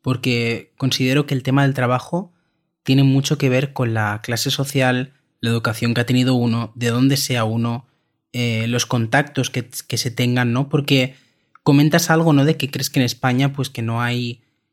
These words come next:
esa sensación, y creo, obviamente, que debe haber, pues, diferencias, ¿no? Pero en realidad lo que, todo lo que has mencionado, el miedo de, pues, de perder el trabajo, de hacer más horas de las legales o de las que se hacen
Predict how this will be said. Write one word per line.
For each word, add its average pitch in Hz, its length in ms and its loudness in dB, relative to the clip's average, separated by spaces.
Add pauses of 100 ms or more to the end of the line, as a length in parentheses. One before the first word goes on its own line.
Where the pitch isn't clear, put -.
esa 135 240 -2
sensación, 131 720 -2 (420)
y 147 220 0
creo, 165 520 2
obviamente, 143 680 0
que 120 380 -6 (180)
debe 139 320 2
haber, 135 520 0
pues, - 340 -8
diferencias, 131 720 -2
¿no? 139 140 0
Pero 143 220 4
en 135 100 2
realidad 135 400 0
lo 147 180 2
que, 120 480 -2
todo 151 200 2
lo 165 140 4
que 135 100 -2
has 139 80 0
mencionado, 139 680 0 (420)
el 127 200 0
miedo 135 520 4
de, 120 560 -2
pues, 117 160 -4
de 117 100 -4
perder 113 300 -4
el 127 100 -2
trabajo, 123 680 -2 (360)
de 123 200 0
hacer 131 380 0
más 131 340 2
horas 131 240 2
de 131 80 2
las - 440 -2 (100)
legales 120 640 0
o 127 80 -2
de 113 80 -4
las 107 180 -4
que - 100 -8
se 113 240 -2
hacen 117 440 -2